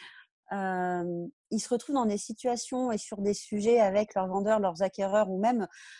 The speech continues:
ne serait-ce que, que savoir expliquer un process de vente, euh, immobilier,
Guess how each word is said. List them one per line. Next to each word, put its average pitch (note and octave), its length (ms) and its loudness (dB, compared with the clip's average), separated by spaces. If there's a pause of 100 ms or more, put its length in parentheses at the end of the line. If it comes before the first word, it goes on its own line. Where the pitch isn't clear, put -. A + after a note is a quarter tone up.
(260)
ne G3+ 120 0
serait-ce C#4+ 280 0
que, G#3 260 -2
que G#3+ 160 -8
savoir A#3 340 4
expliquer A#3 360 -6
un A3 120 -2
process A3 460 -4
de G#3+ 120 2
vente, A3+ 360 -2
euh, G3 200 -2
immobilier, G3+ 720 -2